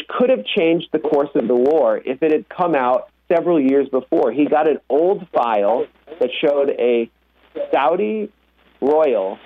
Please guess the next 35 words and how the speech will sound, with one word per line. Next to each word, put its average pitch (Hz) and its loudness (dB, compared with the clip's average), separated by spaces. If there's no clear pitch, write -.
demanding 147 0
that 98 -2
Jaish 165 0
al-Islam, 123 0
a 120 -2
militia 165 0
that - 0
was 123 0
implanted 139 0
in 104 0
a 104 -4
suburb 147 0
of 139 -2
Damascus, 113 0
attack 131 -2
the 147 0
Damascus 120 0
airport. 101 0
And 113 -2
so - 0
you, 127 2
sh-, - -6
you - 0
could - -2
clearly 202 0
see 123 2
how 110 -2
the 113 -2
Saudis 139 0
were 120 0
controlling 127 0
the 113 -2
Syrian 123 2
armed 113 0
opposition 113 0